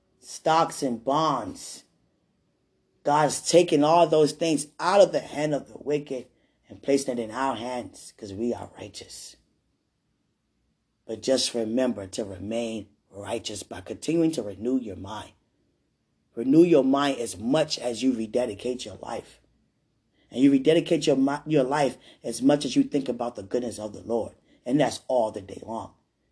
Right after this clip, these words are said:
Communion is every day. Accepting Christ, giving his body for you, blood shed for you,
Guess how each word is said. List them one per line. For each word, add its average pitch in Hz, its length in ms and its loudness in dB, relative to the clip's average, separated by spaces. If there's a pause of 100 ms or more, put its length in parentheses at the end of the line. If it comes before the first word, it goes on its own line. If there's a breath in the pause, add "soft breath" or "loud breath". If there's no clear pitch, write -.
Communion 151 540 4
is - 180 -6 (100)
every 104 280 -6
day. - 320 -20 (1080)
Accepting 139 540 2
Christ, 127 520 -2
giving 135 180 -4
his 107 120 -6
body 151 380 0
for 151 160 -2
you, 151 380 0 (260 loud breath)
blood 143 240 6
shed 156 420 2
for 151 120 -4
you, 160 360 2